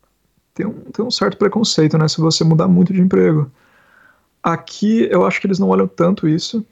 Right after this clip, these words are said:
Pra ser sincero, eu acho que foi até engraçado uma entrevista, acho que foi até na minha última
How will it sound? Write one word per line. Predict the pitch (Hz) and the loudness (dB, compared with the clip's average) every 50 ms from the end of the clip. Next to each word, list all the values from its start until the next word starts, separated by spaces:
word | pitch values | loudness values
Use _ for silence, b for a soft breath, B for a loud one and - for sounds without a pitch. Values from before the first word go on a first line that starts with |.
| _ _ | _ _
Pra | - 208 - | -12 -10 -6
ser | - 156 | -6 -4
sincero, | 151 - 165 156 - - 160 165 165 | -2 -2 -4 -2 0 0 0 2 2
eu | 165 | 0
acho | 165 - - - | 0 -2 -4 -8
que | - - 165 160 160 160 156 156 156 151 143 143 - _ _ _ _ _ _ _ _ _ _ _ _ _ _ _ _ _ _ - - | -4 0 2 2 2 2 2 0 0 -2 -4 -6 -10 _ _ _ _ _ _ _ _ _ _ _ _ _ _ _ _ _ _ -12 -4
foi | - 160 160 | -2 -2 0
até | 156 160 | 0 0
engraçado | 160 165 170 160 - 165 156 156 | 0 0 0 0 0 0 0 0
uma | 160 156 156 | 0 0 -2
entrevista, | 151 151 165 156 147 147 156 160 - - - 170 | -2 -2 -4 -4 -2 -4 -6 -6 -8 -10 -8 -8
acho | 151 - - | -8 -8 -10
que | - | -8
foi | - 196 | -8 -6
até | 196 208 | -6 -4
na | 202 220 | -4 -2
minha | 214 226 247 226 | -2 -2 -2 0
última | 190 180 185 - - 190 185 175 156 | 0 0 0 -2 -4 -4 -4 -4 -4